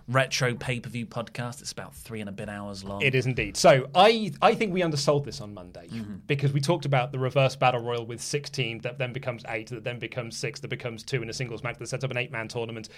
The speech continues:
Speaker 2: the winner of which isn't part of the original sixteen.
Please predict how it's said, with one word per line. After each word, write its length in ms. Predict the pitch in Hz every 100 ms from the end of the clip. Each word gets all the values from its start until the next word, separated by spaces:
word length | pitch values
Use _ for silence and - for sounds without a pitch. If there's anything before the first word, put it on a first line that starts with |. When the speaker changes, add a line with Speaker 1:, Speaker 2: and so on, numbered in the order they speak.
| -
Speaker 2:
the 100 | 139
winner 320 | 131 135 127 123
of 100 | 127
which 180 | 113 -
isn't 220 | 139 123
part 200 | 127 113
of 60 | 107
the 80 |
original 260 | 113 113 113
sixteen. 500 | - 117 - 107